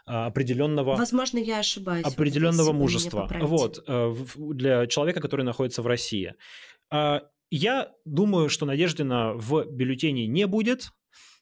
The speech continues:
Speaker 1: скорее всего. Я думаю, что, э,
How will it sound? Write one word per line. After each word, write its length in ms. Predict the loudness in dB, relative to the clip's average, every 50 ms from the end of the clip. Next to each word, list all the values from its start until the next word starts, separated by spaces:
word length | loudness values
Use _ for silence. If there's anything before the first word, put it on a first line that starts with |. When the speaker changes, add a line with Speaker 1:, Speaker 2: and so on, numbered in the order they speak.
| _ _ _ _ _ _
Speaker 1:
скорее 400 | -8 -4 -2 0 2 2 2 2
всего. 600 | 0 0 0 0 2 2 2 2 0 -2 -6 -12 _
Я 220 | -6 -2 0 0 0
думаю, 280 | 2 2 2 2 2 0
что, 680 | 0 -2 0 2 2 4 4 4 2 2 0 -4 -6 -6 -4
э, 400 | -2 0 0 0 0 0 -2